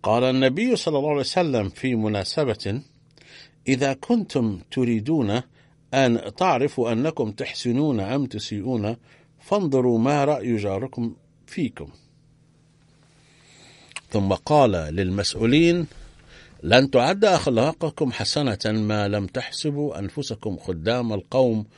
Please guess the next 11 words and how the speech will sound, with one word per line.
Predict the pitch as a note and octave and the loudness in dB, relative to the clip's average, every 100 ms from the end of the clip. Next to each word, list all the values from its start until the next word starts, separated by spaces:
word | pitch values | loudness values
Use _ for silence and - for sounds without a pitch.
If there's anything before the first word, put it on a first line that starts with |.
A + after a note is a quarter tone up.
| _ _ - | _ _ -4
وتخدموا | F#2 F2 G2+ - B2 B2 A2+ E2+ | -2 0 -4 -4 -2 0 0 -2
العامة | F#2 F2 A#2+ A#2 A#2 - | -4 -2 -2 0 -2 -2
بجميع | F2 E2+ G#2+ G#2 F2+ A#2 B2 C3 - | -4 -2 -2 -2 -2 -2 -4 -6 -2
قدراتكم." | C3+ A2+ E2 - A1 D#2 - _ _ _ _ - C#2 - - - _ _ _ _ _ - | 0 0 -2 -8 -18 -20 -20 _ _ _ _ -20 -20 -20 -20 -20 _ _ _ _ _ 0
أين | B3 A#3+ A#2+ E2+ - - - | 4 4 4 0 -6 -10 0
ترى | A#2+ A2 F#2 | 2 4 2
هذه | G2+ G#2+ G2 G2 | 0 -2 0 0
المعايير | F#2+ F#2+ F#2 F#2+ A2 D3 C#3+ C#3 - - _ _ - | 0 0 2 2 4 6 6 4 -2 -20 _ _ 0
في | C3+ | 2
القادة | A2 - C3 B2 A2+ B2 B2+ C3 | 2 2 4 6 6 4 0 0
والمسؤولين؟ | G#2 A#2 A2 G#2 - - A2 A2 A2 D#2+ | 0 0 0 -2 -4 -2 0 2 2 0